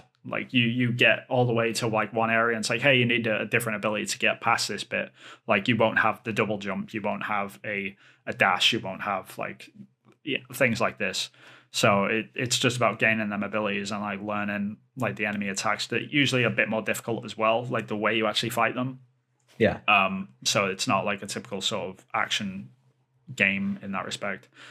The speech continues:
Speaker 1: It's, it's a lot more sort of, you have to be a, a, a lot more methodical about how you go about it. You have to constantly keep track of, like, how your health's doing and stuff like that. It's got some Souls-like elements. But Hollow Knight, man, God, what a great game! Like, this is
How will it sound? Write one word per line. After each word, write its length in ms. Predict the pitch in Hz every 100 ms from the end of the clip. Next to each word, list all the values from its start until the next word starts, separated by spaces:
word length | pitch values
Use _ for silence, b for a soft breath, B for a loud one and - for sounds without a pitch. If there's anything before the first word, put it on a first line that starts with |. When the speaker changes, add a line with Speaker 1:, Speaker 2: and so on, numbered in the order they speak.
| B B _ _ -
Speaker 1:
It's, 300 | 104 - -
it's 340 | 107 101 -
a 100 | -
lot 200 | 104 95
more 300 | 98 92 90 -
sort 320 | - 98 90
of, 180 | 95 - _ _ _ _ _ _ _ _ _ -
you 100 | 127
have 100 | 123
to 60 |
be 100 | 117
a, 80 | 107 107 -
a, 80 | 123
a 440 | 120 123 139 139
lot 200 | 127 120
more 180 | 117 113
methodical 540 | 110 104 110 110 110 104
about 280 | 101 98
how 120 | 110 101
you 140 | 101
go 160 | 101 101
about 300 | 101 101 98
it. 20 |
You 40 | 104
have 100 | 98
to 80 | 107
constantly 400 | 98 - - 104
keep 60 |
track 280 | - 107 95
of, 100 | 101
like, 140 | 101 -
how 160 | 107
your 80 | 98
health's 260 | 110 104 -
doing 320 | 110 101 98
and 140 | 95 98
stuff 220 | 110 -
like 160 | 95
that. 180 | 95 92
It's 100 | 123
got 160 | - 117
some 300 | - 110 101
Souls-like 480 | - 110 107 104 104
elements. 380 | 107 107 104 - B B B -
But 140 | 143 120
Hollow 260 | 170 160
Knight, 220 | 120 101
man, 260 | 98 101 101 _
God, 300 | - 143 113 131
what 100 | 113
a 40 |
great 220 | 104 95
game! 300 | 95 92 92 - _
Like, 200 | 107 98
this 200 | 123 123
is 280 | 107 92